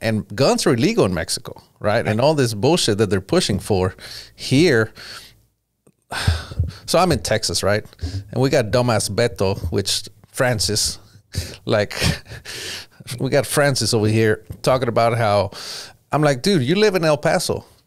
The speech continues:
Just go across the border, live there for a year. If, if you want those kinds of laws, just go live in Juarez for, for,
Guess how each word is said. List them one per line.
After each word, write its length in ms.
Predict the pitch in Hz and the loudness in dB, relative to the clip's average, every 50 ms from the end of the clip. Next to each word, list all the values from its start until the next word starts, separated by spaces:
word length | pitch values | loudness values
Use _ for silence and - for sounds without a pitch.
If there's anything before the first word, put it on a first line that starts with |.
| _ _ | _ _
Just 400 | - 214 226 - - - - - | -2 0 0 0 -2 -4 -8 -2
go 120 | - 240 254 | 2 2 2
across 280 | 247 - 254 262 254 | 2 2 0 0 0
the 100 | - 247 | 0 0
border, 320 | 208 247 254 262 175 123 - - - - | 2 4 4 4 4 2 0 -4 -6 -2
live 140 | - 220 233 | 0 0 2
there 140 | 226 226 202 | 2 2 2
for 140 | - 196 180 | 4 2 4
a 40 | |
year. 260 | 175 156 143 117 95 - - - _ _ | 4 4 4 2 2 -2 -6 -16 _ _
If, 180 | - 160 151 - | -2 -2 0 0
if 280 | 147 165 156 151 160 | 0 0 0 0 0
you 100 | 190 247 | 0 2
want 300 | 262 240 233 247 247 226 | 4 4 4 4 4 4
those 180 | 226 226 208 - | 4 4 2 2
kinds 300 | - 214 208 208 196 - | 2 2 2 2 2 0
of 80 | 139 | 0
laws, 340 | 135 139 160 196 208 196 - | 2 4 4 4 4 2 0
just 260 | - - 214 - - | -2 -2 -2 -2 0
go 120 | - 233 233 | 4 4 4
live 220 | 226 220 220 214 | 6 6 4 4
in 140 | 208 202 190 | 4 2 0
Juarez 440 | 170 - 190 196 196 165 123 113 - | 0 2 2 2 2 2 0 -2 -4
for, 220 | - - 101 - - | -2 -2 -2 -4 -4
for, 460 | - - 117 107 92 90 - - | -4 -2 0 0 0 0 -2 -6